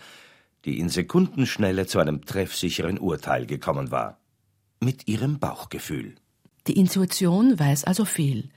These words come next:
Speaker 2: aber sie ist nicht immer verlässlich. Wann also können wir uns auf unser Bauchgefühl verlassen und wann nicht? Regel Nummer eins: Verlassen Sie sich dann auf Ihre Intuition,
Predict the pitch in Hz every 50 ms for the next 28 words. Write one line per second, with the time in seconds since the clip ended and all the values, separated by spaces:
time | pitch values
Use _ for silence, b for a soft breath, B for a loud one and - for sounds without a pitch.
0 | b b b b b - - 143 147 139 143 143 - - 185 - - - - 202
1 | - - 165 165 156 - - 208 208 185 156 143 - - - - - - - -
2 | _ _ _ _ B B B B B B B B B B B B - 180 214 254
3 | 226 - 143 139 131 139 139 131 - - 139 143 156 160 156 156 151 170 170 170
4 | 165 - - 147 - - 165 147 143 135 - - - - - - 175 - 175 156
5 | 151 - 180 180 175 160 147 - - 107 135 B B B B - 151 139 131 131
6 | 139 165 202 156 - - - - - _ _ _ B B B B B B B B
7 | B B - 147 170 165 156 170 175 170 156 147 143 - 135 139 135 185 220 -
8 | - - b b b b b b b b b b b b - 156 151 147 147 151
9 | - 170 143 156 156 147 143 - - - 127 131 160 185 190 - 220 220 - -
10 | 214 - 214 214 - - - 180 165 160 170 190 202